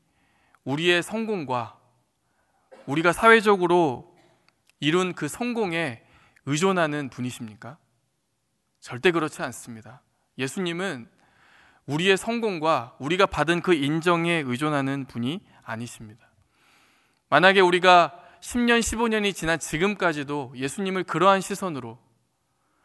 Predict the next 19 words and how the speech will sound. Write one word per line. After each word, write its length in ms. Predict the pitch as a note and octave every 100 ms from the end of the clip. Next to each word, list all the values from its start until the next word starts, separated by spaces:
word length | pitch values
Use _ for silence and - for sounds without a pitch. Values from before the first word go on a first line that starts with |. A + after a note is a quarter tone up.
| _
그 100 | -
렌즈로 500 | G3 F#3 F3 F3+ F#3 F#3
우리가 260 | D#3+ E3+
예수님을 400 | C#3 C3 E3+ E3
바라보고 440 | D3 C3 C3+ C#3 C3+
있다면 540 | A#2 A#2+ A#2 D3 A3+ - _ _ _ _
여전히 380 | B2 D#3 G3+ G#3
예수님은 640 | D#3+ - E3+ D3+ D#3+ C#3+ A2+ _ _ _ _ -
우리 260 | C3+ E3
눈에 320 | C#3+ C3+ C#3 D3
보이지 400 | - B2 B2 C3+
않는, 380 | A2 G#2 G#2 - _ _ _ _ _ _
숨겨져 520 | - A3+ A3 G3 F#3+
있는 400 | B2+ A2+ B2+ F#3+ - _ _
분이실 500 | - C3 A#2+ A#2+ A2
것입니다. 560 | - A2+ A#2 G#2 D#3 G3 _ _ _ _ _ _ _ _ _ _ _ - _ _ -
예수님께서 440 | D3 G3+ G3+ F#3+
베드로에게 440 | E3 D#3 F3 F3 E3+
물으셨습니다. 920 | C#3+ D3 D3 - B2 A#2 A#2 A2